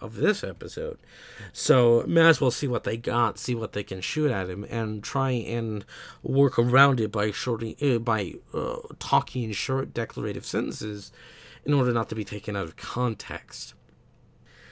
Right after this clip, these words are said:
But Dan Randall is,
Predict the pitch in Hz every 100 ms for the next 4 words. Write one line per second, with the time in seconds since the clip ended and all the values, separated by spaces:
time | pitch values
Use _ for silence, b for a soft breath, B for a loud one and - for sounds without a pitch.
0 | B B B B - - 160 135 - _
1 | _ _ _ _ _ 233 - - 135 143
2 | 120 156 151 120 - 110 110 104 98 -